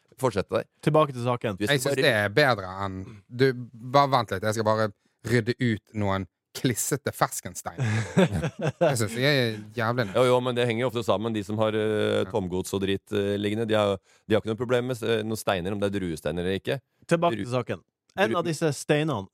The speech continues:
Speaker 2: traff ikke i dørken på bilen, men i genseren som lå i passasjersetet. Så han strekte seg over for å riste genseren så steinen falt ut, og akkurat i det øyeblikket kjørte han forbi politiet,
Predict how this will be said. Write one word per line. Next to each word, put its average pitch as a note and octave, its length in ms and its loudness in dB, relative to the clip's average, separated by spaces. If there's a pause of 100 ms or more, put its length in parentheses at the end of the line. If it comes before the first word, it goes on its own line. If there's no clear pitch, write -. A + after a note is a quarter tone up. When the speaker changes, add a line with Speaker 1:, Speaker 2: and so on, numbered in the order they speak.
Speaker 2:
traff - 320 -2
ikke E3+ 240 -2
i F3 80 2
dørken F#3+ 320 -2
på B2 80 -2
bilen, E3+ 340 0
men A#2 160 -2
i B2+ 60 0
genseren C3 560 0
som A2+ 180 -4
lå A#2+ 120 2 (100)
i B2 80 -2
passasjersetet. B2+ 1040 -2
Så C#3+ 160 0
han C#3+ 80 0
strekte F#3+ 240 -2
seg F#3 100 0
over F3+ 220 0
for D#3 80 2
å D3+ 80 2
riste G3+ 240 -4
genseren E3+ 320 0
så C#3 160 -4
steinen D#3 320 -2
falt C#3 320 -4
ut, - 320 -4 (380)
og - 120 -4
akkurat E3+ 320 0
i C#3 60 -8
det C#3 220 2
øyeblikket A#2+ 480 -4 (280)
kjørte A#2 280 -2
han - 20 -8
forbi A2 240 -2
politiet, - 480 -6